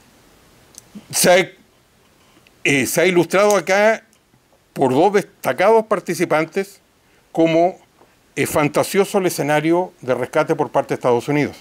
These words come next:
Pero no parece que el escenario chino sea más prometedor. Aunque China está repitiendo desde su, eh, su crecimiento de la marina y el mar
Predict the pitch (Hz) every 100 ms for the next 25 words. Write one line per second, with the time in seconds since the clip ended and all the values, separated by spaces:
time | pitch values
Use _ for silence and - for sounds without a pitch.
0 | _ _ _ _ - - - - 147 139
1 | 165 165 160 208 - 240 226 _ _ _
2 | 143 139 - 151 170 180 170 - 190 202
3 | 214 - _ - 151 147 175 170 160 151
4 | 147 151 110 - _ _ _ _ _ _
5 | _ _ _ _ _ _ - - - -
6 | 151 147 156 147 226 233 240 233 190 185
7 | 160 151 175 202 190 190 196 180 _ 123
8 | 139 131 135 - - 143 _ _ _ _
9 | _ - 160 117 123 - 139 117 135 131
10 | 139 151 170 170 156 139 123 117 123 185
11 | 190 175 151 156 165 -